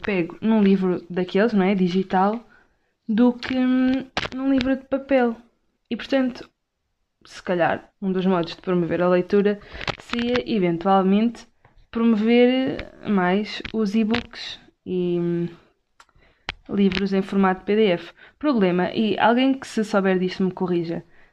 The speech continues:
mas eu sinto que os e-books, apesar de serem muito mais baratos que os livros, requerem ter um,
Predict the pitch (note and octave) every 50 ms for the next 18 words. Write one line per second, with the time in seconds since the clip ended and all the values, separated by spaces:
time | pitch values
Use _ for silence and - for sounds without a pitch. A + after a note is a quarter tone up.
0 | _ - A3 A3 A3+ G#3+ B3 C4+ C4 C4+ - F#3+ F3+ F3+ F3 - - - F3+ F3
1 | E3+ - - _ _ - A3+ A#3+ G#3+ G#3+ G#3 F#3 E3 F3 E3+ E3+ E3+ - - -
2 | - - F#3 F#3 F#3+ G3+ G#3+ A3 G#3+ - F3+ F3 F3+ F#3+ G3 F#3+ G3 F#3+ F#3+ F3+
3 | F#3+ F3 D#3+ D#3 - - - F#3+ F#3 G3 G3 G3 G#3 G#3 G3 G#3 A3 A3 - -
4 | A3+ G#3+ A3 A3 A#3+ A#3+ A#3+ - - - _ _ _ _ _ _ _ _ _ -
5 | A#3+ A#3+ A#3+ A#3+ A#3+ A#3 A#3 A#3 A#3+ A#3 A#3+ A#3+ A#3+ A#3+ A#3+ A#3